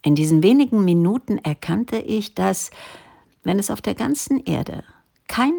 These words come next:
anderes Bindeglied gäbe, schon dieses eine genügen würde, um die beiden Stadien des Lebens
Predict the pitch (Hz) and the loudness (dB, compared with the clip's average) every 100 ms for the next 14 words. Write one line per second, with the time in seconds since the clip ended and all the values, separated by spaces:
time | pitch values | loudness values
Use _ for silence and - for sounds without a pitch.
0 | 392 233 233 226 214 214 208 - 247 214 | -2 -2 0 0 -2 -4 -4 0 2 2
1 | 175 196 196 202 - 202 214 254 269 311 | 0 0 0 -2 -2 -2 0 -2 -2 -4
2 | - _ _ _ _ _ - 220 220 214 | -6 _ _ _ _ _ -4 0 2 2
3 | 254 277 269 269 254 - - 190 226 226 | -2 -2 -2 -4 -4 -8 -2 0 2 0
4 | 214 208 208 214 233 208 165 165 165 165 | 0 0 2 2 2 0 -2 0 2 2
5 | 196 220 - _ _ _ _ _ _ - | 0 -2 -4 _ _ _ _ _ _ 0
6 | 160 170 151 151 202 240 202 - - 175 | 0 2 0 0 0 -2 -4 -6 -8 -4
7 | 180 254 247 226 214 202 156 151 - 151 | -2 -2 -2 -2 -2 -2 -2 -4 -4 -2
8 | 175 214 214 185 196 - | 0 -2 -4 -6 -6 -8